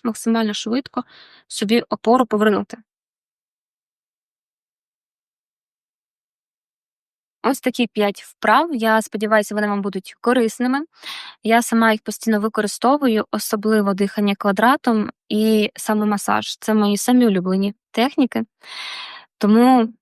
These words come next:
будь ласка, залишайте свої реакції, коментарі. Буду дуже вдячна. Якщо вам цікава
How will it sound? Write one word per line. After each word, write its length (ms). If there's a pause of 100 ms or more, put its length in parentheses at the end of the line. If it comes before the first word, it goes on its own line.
(240)
будь 100
ласка, 460
залишайте 520
свої 440 (180)
реакції, 560
коментарі. 840
Буду 360 (100)
дуже 240
вдячна. 480
Якщо 260
вам 240
цікава 580